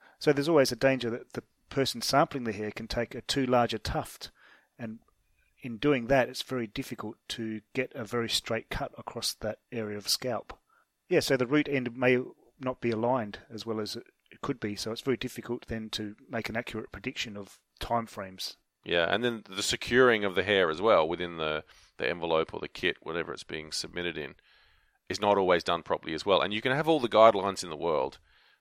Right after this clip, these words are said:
Speaker 2: but when you're trying to train a very large body of collectors, some of whom are not very well trained,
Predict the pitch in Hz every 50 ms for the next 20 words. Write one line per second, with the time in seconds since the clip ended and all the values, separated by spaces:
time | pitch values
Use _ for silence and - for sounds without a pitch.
0 | _ _ - 85 80 78 - 90 92 92 90 - 113 113 107 95 - - - 92
1 | 87 87 85 - 85 82 85 101 101 110 113 110 107 95 92 90 87 85 85 82
2 | 80 - - - - - - 92 92 85 82 78 62 50 71 73 71 - - -
3 | - 82 80 90 101 - - 76 76 80 87 - - - _ _ _ _ _ _
4 | - 107 117 123 113 - 107 104 104 98 95 95 92 _ _ _ _ _ _ _
5 | _ _ _ _ _ _ _ 78 78 87 101 117 - - _ _ _ _ - 92
6 | 117 120 107 90 80 73 71 64 - - - 76 67 67 69 85 101 -